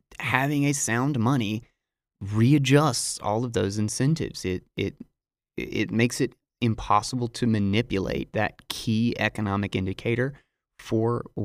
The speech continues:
how we should allocate value across time. It will make prices fall over time as the economy grows and becomes more productive, and we have these, uh,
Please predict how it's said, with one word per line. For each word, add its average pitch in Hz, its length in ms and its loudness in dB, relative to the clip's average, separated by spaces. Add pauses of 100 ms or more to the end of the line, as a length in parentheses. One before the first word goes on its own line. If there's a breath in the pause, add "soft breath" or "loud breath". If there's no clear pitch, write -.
how 101 320 4
we 113 120 4
should 120 220 -4
allocate 110 580 -4
value 98 360 0
across - 380 -6
time. - 480 -6 (480)
It 107 160 0
will 110 240 4
make 104 280 0
prices 107 520 -2
fall - 640 0
over 98 200 -2
time 98 380 -2
as 95 120 -8
the 101 140 -2
economy 101 380 -2
grows 98 460 2
and 98 100 0
becomes 98 320 -2
more 101 120 -2
productive, 101 680 -2 (460)
and 107 200 -2
we 110 140 2
have 104 380 0
these, 98 360 2 (300)
uh, 98 280 -4